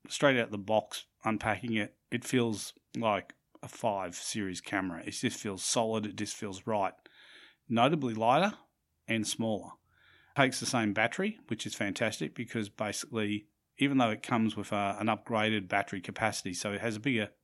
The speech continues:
bigger capacity than the, the current five, um, D series, but it's the same shape and form, so it fits in. So basically, if you've got a bunch of five D batteries,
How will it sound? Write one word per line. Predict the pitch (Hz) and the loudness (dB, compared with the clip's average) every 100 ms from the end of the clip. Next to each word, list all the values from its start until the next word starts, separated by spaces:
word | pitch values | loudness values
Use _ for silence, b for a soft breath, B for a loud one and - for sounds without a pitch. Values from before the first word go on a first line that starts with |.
| _ - | _ -2
bigger | 156 127 | 0 0
capacity | 113 113 101 - 104 | -2 -2 -2 -4 -4
than | 101 101 | -2 -2
the, | 98 98 - B B B B B - | -2 -4 -8 B B B B B -8
the | 113 | -6
current | - 113 98 101 | 0 0 0 -2
five, | 117 101 98 95 - - - | 0 0 -2 -8 -16 -12 -10
um, | 98 92 | -8 -6
D | - 107 | -2 -2
series, | 110 - 104 92 - _ - | 0 -2 -2 -4 -10 _ -16
but | - 98 98 | -6 -6 -6
it's | - | -8
the | 101 | -6
same | - 113 95 95 - - | -2 -2 -2 -6 -10 -8
shape | - 113 98 - | -2 -2 -2 -6
and | 92 98 - | -8 -10 -12
form, | - 117 107 95 | -8 -4 -2 -4
so | - 90 | -6 -10
it | 104 | -8
fits | 113 - 101 | -8 -6 -10
in. | 95 - _ _ | -10 -16 _ _
So | - 107 | -6 2
basically, | 127 127 113 | 2 2 0
if | 101 | -2
you've | 107 104 | -4 -4
got | 113 | -6
a | |
bunch | 92 107 101 - | -2 -2 -2 -6
of | - | -2
five | 113 101 92 | 0 0 0
D | 104 101 101 101 B B B B B - | -2 0 -2 -4 B B B B B 2
batteries, | 127 - 175 165 - | 4 4 2 0 -4